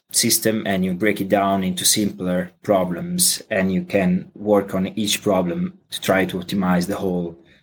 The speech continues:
result. So if you split up your driving in three areas, I figured the perception area, the decision area, and the reaction area, then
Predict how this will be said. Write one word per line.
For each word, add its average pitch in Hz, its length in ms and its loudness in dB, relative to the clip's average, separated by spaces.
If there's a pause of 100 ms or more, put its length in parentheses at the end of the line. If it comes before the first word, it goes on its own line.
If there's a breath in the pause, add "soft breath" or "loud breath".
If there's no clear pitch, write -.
(120)
result. 90 460 0
So 85 340 -2 (240 soft breath)
if - 160 -8
you 95 80 -2
split - 340 0
up 98 320 0
your 95 360 -4
driving 92 520 2
in 90 140 0
three 95 280 -2
areas, 87 720 -2
I 92 100 -12
figured 90 600 -2 (560 soft breath)
the 95 100 -10
perception - 580 0
area, 92 420 0 (140)
the 98 120 0
decision 90 520 -2
area, 90 320 2
and 90 100 0
the 90 120 0
reaction 92 540 0
area, 87 340 -2
then 92 340 -2